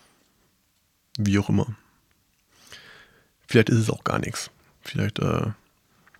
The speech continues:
nö.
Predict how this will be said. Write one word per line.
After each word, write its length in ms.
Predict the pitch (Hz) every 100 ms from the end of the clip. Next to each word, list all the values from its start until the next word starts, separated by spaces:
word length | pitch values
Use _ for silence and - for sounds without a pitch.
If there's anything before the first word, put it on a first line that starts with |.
| _ _ _ _ _ - _ _ _ _ _ _ _ _ _ _ _ _ _ _ _ _ _ _ _ _ _ _ _ _ _ _ _ _ _ _ _ _ _ _ _ _ _ _
nö. 260 | 95 92